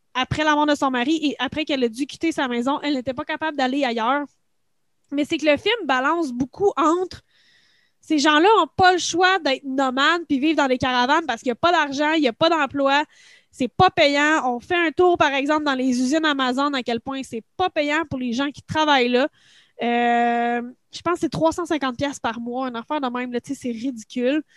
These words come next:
Bref, on, on nous montre le malheur de ces gens-là, mais au personna-, mais au travers du personnage de France qui réussit toujours à se trouver un emploi, mais à Stan, puis à part ailleurs.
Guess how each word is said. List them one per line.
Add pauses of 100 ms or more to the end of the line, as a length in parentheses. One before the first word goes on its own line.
(1000)
Bref,
on,
on
nous
montre
le
malheur
de
ces
gens-là, (840)
mais
au
personna-,
mais
au
travers (160)
du
personnage
de
France
qui
réussit
toujours
à
se
trouver
un
emploi, (580)
mais
à
Stan, (320)
puis
à
part
ailleurs.